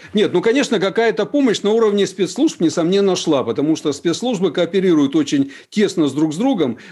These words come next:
но это не значит, что если спецслужбы помогали ему,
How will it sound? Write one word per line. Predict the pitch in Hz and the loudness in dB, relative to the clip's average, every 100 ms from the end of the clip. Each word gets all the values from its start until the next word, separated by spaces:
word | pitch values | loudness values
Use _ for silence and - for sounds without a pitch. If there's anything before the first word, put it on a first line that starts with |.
| - | -2
но | 156 185 196 | 2 4 2
это | 190 196 202 | 0 0 0
не | 202 | 0
значит, | 180 220 190 | 0 -2 -2
что | 156 - | -2 0
если | 180 175 165 | 0 0 -4
спецслужбы | - 196 196 220 175 156 | -2 -4 -2 -2 0 0
помогали | 147 185 185 180 190 170 143 | 0 0 0 0 0 2 4
ему, | 143 151 180 202 143 | 4 4 2 2 0